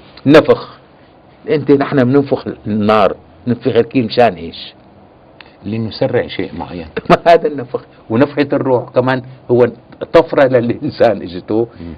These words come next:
Speaker 1: لأنه هالطفرة الإنسان عمره صار له خمس ملايين سنة بشر، و-، واكتشفوه إنه كان مستقيم. خلال مئة ألف سنة صار إنسان، هالمئة ألف، مو أكثر من مئة ألف سنة صار
Speaker 2: يعني
Speaker 1: إنسان.
Speaker 2: البشر غير الإنسان.
Speaker 1: بمية بالمية. نفخة الروح ما،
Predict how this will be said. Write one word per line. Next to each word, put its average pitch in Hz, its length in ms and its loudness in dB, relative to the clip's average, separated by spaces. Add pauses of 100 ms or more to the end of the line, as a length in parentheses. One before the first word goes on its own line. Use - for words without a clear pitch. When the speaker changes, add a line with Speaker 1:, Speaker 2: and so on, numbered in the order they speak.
Speaker 1:
لأنه 127 240 2
هالطفرة 139 420 2
الإنسان 120 520 2
عمره 117 260 2 (220)
صار 127 180 6
له 120 60 2
خمس 120 300 -2
ملايين 117 300 4
سنة 131 280 2
بشر، 104 500 0 (280)
و-، - 280 -10
واكتشفوه 104 840 0
إنه 98 180 -2
كان 107 200 0
مستقيم. 107 520 -4 (380)
خلال 127 400 6
مئة 131 200 -2
ألف 123 120 -4
سنة 117 220 -2
صار 82 260 -6
إنسان، 92 380 -10 (140)
هالمئة 123 380 -2
ألف، - 200 -6
مو 120 320 -2
أكثر 113 200 -10
من 113 80 -8
مئة 98 180 -14
ألف - 100 -20
سنة 82 280 -18
صار - 280 -14
Speaker 2:
يعني 85 180 -4
Speaker 1:
إنسان. 92 60 -4
Speaker 2:
البشر 107 260 -4
غير 101 160 -4
الإنسان. 71 440 -12 (260)
Speaker 1:
بمية 117 380 2
بالمية. 110 300 0
نفخة 156 400 2
الروح 160 260 2
ما، 120 120 -10